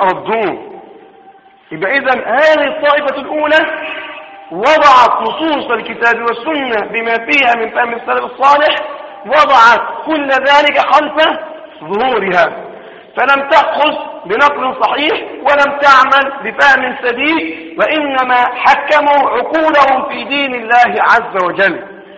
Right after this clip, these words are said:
يعرضون نصوص القرآن عن العقل، فإن عمل بها العقل عملوا بنصوص القرآن، وإن خالفت نصو-، نصوص القرآن العقل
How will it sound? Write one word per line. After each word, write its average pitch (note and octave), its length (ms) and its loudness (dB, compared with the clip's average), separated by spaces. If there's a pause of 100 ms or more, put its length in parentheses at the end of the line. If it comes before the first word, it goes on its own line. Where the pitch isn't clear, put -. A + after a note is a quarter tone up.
(340)
يعرضون C#4+ 680 2
نصوص D#4 380 -2
القرآن D4+ 600 0
عن C#4+ 180 4
العقل، B3+ 400 2 (880)
فإن B3 200 0 (140)
عمل D4+ 360 2
بها D4 140 4
العقل C#4 580 4
عملوا A#3+ 340 0
بنصوص G#3 460 -6
القرآن، E3 640 -4 (440)
وإن A3+ 260 -4
خالفت C#4+ 540 4
نصو-، C#4 520 -4
نصوص C#4 400 -4
القرآن C4+ 640 2
العقل F4+ 580 2